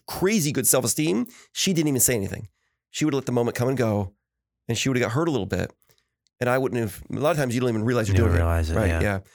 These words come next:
Speaker 1: The whole key is to be present in the moment all the time. Because in the end, oh my God, if you live a life and you lose the person that you're working for, you wa-, "I wanna live a great relationship with you. And to live a great relationship with you,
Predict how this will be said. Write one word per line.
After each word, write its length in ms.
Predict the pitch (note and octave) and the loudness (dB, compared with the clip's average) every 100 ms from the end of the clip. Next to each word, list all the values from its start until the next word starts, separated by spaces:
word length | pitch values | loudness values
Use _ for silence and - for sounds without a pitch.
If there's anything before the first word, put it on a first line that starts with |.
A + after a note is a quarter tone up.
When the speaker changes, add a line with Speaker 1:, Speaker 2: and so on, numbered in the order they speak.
| _ | _
Speaker 1:
The 80 | A#2+ | -4
whole 260 | A#2 F3+ F3+ | 0 0 -2
key 300 | - D3+ A#2 | -2 -2 0
is 80 | |
to 60 | A2+ | -2
be 80 | G#2+ | -4
present 440 | - C#3+ D3 D#3+ | -2 0 0 0
in 60 | B2 | 0
the 60 | A#2+ | 2
moment 340 | B2 B2 A2 - | 2 2 -2 -2
all 220 | D3 E3+ | 0 2
the 80 | D#3 | 0
time. 360 | A2+ D2 G2 - - - - - _ _ _ _ _ _ _ | -2 -4 -4 -10 -20 -20 -20 -20 _ _ _ _ _ _ _
Because 280 | C3 C#3+ C#3+ | -2 0 0
in 80 | |
the 160 | C#3 D3+ | 0 2
end, 320 | E3+ C#3+ A#2+ | 2 2 0
oh 80 | A#2 | -2
my 140 | C3 | 0
God, 360 | A2 G2+ F#2 G2+ - - | 0 0 -2 -6 -12 -8
if 120 | A2+ | -4
you 100 | C3+ | 0
live 160 | C#3+ F3+ | 0 0
a 40 | |
life 500 | E3 C#3 C3 - - _ _ _ _ _ | 0 0 0 -6 -16 _ _ _ _ _
and 100 | C3 | -2
you 100 | A#2+ | 0
lose 400 | A#2 B2 E3+ F#3+ | 0 0 2 0
the 80 | D#3 | -2
person 420 | - D#3 C#3+ A#2 | -2 0 0 -2
that 100 | A2+ | -2
you're 120 | A2 A2+ | 0 0
working 400 | A#2+ C3 C3 B2+ | 2 0 -2 -2
for, 760 | - - E3+ C#3 G2+ G2+ B2 _ _ _ | -2 0 2 2 0 -2 -6 _ _ _
you 120 | - A#2+ | -6 -2
wa-, 100 | B2+ | 0
"I 100 | A#2+ | 0
wanna 200 | C3 D3+ | 0 0
live 120 | C#3 | 0
a 40 | |
great 200 | A2+ C3+ | 0 0
relationship 500 | B2+ B2+ B2 A2 A2+ | 2 0 0 -2 -2
with 120 | A2 | -2
you. 460 | G2+ D#3 D#3 G2 A#2 - - _ - | -2 0 0 0 -4 -8 -20 _ -4
And 220 | C3 A2 | -2 -2
to 120 | C3+ B2 | -4 -2
live 200 | D#3 G3 | 0 0
a 60 | |
great 140 | D#3+ B2+ | 0 0
relationship 340 | C3 G#2+ A2+ | -2 -2 -2
with 100 | G#2 | 0
you, 260 | G#2 A2 | 2 0